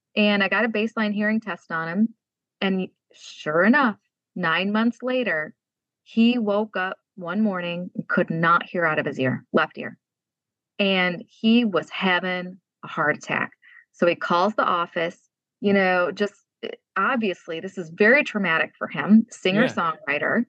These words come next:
Speaker 1: He has
Speaker 2: Right.
Speaker 1: a whole lineup of stuff to do over the weekend. And he comes in and sure enough,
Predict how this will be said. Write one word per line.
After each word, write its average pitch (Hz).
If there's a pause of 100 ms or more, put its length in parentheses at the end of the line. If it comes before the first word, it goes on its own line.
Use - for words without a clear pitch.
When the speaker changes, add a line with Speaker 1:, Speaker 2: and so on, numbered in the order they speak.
(120)
Speaker 1:
He 185
has 160
Speaker 2:
Right. 165
Speaker 1:
a -
whole 262
lineup 240
of 202
stuff -
to -
do 170
over 165
the 160
weekend. 147 (540)
And 208
he 240
comes 220
in 208 (100)
and 180
sure -
enough, 262